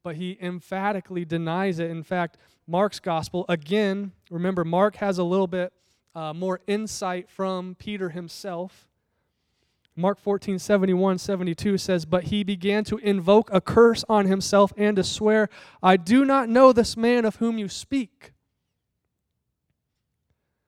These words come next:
"I do not know, I do not even know this man."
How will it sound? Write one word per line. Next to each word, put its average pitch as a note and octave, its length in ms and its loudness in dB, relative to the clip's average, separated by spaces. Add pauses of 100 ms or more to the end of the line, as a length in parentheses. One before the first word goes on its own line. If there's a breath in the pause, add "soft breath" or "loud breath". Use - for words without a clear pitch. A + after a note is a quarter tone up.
(200)
"I E3 120 -16
do F3+ 260 -10
not G#3 260 -6
know, G#3 460 -2
I F3+ 80 -2
do A#3 140 0
not C4 160 -2
even G#3 280 -8
know B3 280 0
this G3+ 260 -6
man." C#3+ 500 -8